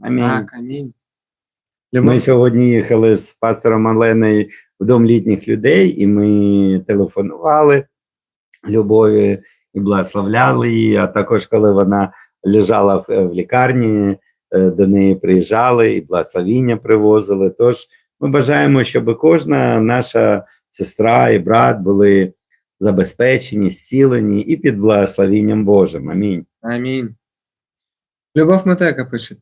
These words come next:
Speaker 2: "Наш Господь прик-, приклад у всьому.
Speaker 1: Так.
Speaker 2: Дивимось на його життя та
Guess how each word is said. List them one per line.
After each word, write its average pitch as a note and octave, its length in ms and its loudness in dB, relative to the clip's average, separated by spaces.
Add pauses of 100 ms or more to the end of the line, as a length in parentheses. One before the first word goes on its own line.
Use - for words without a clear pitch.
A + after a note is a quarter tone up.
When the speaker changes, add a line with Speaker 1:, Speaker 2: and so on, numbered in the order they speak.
Speaker 2:
"Наш D#3+ 340 -2
Господь E3 580 -2 (160)
прик-, C3 360 -8 (180)
приклад D#3 440 -2
у C#3+ 40 -8
всьому. C#3 520 -2 (400)
Speaker 1:
Так. F#3+ 100 0
Speaker 2:
Дивимось G#3 380 0
на C#3+ 80 -4
його C#3 280 -2
життя C3 520 -6 (120)
та C3 600 -2